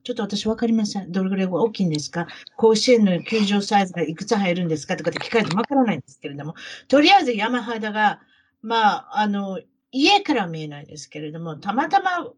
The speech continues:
私がピックルボールって最近なんかうるさく言ってますけれども、ピックルボール、いわゆるテニスと卓球の合いの子みたいな、えーっと、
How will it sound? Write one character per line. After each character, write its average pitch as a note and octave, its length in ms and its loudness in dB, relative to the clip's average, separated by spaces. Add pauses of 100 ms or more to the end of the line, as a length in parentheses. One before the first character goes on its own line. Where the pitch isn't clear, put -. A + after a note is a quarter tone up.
私 C#4+ 400 -2
が B3 180 4
ピ - 200 -10
ッ - 100 -20
ク C#4+ 100 2
ル C#4+ 80 2
ボ D#4 140 2
ー - 20 6
ル A#3 60 2
っ - 20 -12
て E3+ 80 -4
最 F#3 240 -4
近 F3+ 180 -4
な E3+ 100 -4
ん - 20 -6
か E3+ 100 -2
う F3 80 2
る G3 80 -2
さ F#3 160 -6
く - 100 -10
言 D#3+ 100 -2
っ - 20 -8
て D#3 120 -8
ま C#3+ 120 -10
す - 100 -14
け - 80 -16
れ - 80 -14
ど - 60 -16
も、 - 160 -18
ピ - 100 -20
ッ - 80 -20
ク A#3+ 80 2
ル B3 80 4
ボ G3+ 140 0
ー - 40 0
ル、 - 140 -8
い G#3 80 -4
わ G3+ 80 0
ゆ G3 60 0
る E3+ 120 0
テ G#3+ 120 2
ニ F#3+ 100 6
ス - 80 -4
と G3 160 0 (240)
卓 G#3 220 2
球 G3 80 -2
の F3 60 2
合 G3+ 80 6
い G3 40 4
の G3+ 80 2
子 G3 80 0
み F#3+ 140 0
た F3 100 0
い E3 60 2
な、 E3 180 0 (300)
え E3+ 220 2
ー D3+ 60 0
っ C#3 60 -20
と、 D3+ 480 4